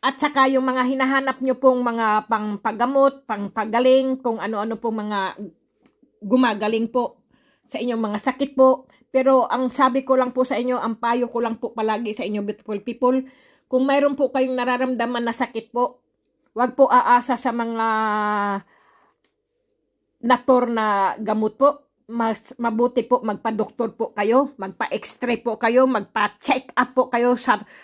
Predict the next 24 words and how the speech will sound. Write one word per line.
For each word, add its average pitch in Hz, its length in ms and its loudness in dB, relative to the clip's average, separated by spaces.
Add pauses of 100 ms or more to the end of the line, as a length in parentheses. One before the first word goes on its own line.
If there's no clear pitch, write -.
(380)
dablobhasang 247 1120 4
doktor, 240 480 0
beautiful 208 480 -4
people, 220 400 -2 (320)
para 262 480 6 (240)
alam 254 320 0
nyo 247 160 -4
po 247 240 -4
kung 233 240 -6
ano 226 240 -4
po 226 160 0
ang 185 160 -4
inyong 208 240 -2
mga 208 400 -2
sakit - 480 -10
sa - 80 -4
inyong 190 240 -6
katawan, 170 560 -6
beautiful 175 400 -8
people. 175 320 -6
Yun 233 240 2
lang 226 160 0
po 233 160 -8
talaga. 180 480 -4